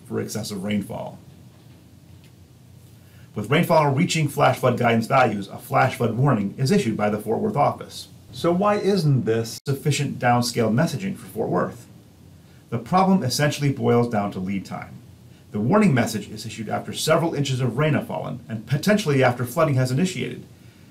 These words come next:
which is not necessarily a bad thing so long as you have other messaging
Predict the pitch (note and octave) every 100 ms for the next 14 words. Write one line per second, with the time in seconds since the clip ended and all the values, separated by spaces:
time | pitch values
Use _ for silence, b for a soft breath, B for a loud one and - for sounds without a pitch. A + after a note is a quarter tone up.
0 | B B F#3 F#3 D#3+ F3 D3+ G3 F#3 -
1 | F#3+ D3 B2 B2 A#2+ - D#3+ A#2 - A#2
2 | A#2+ D#3+ D#3+ C#3 C3 A#2+ C3+ F#3+ D3+ A2+
3 | F#2 F#2+ G#2